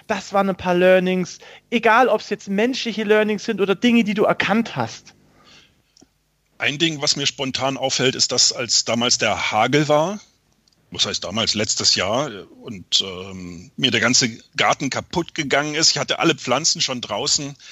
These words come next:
Speaker 2: alle Pflanzen, die ich seit Februar vorziehe. Es ist so viel Arbeit, so viel Liebe reingesteckt, dann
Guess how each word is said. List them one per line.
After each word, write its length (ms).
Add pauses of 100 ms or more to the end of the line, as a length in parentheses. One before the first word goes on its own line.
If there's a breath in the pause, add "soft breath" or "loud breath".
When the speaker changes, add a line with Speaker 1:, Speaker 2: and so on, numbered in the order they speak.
(260 loud breath)
Speaker 2:
alle 340
Pflanzen, 520
die 140
ich 60
seit 360
Februar 560
vorziehe. 760
Es 160
ist 160
so 100
viel 300
Arbeit, 420
so 80
viel 160
Liebe 400
reingesteckt, 600
dann 260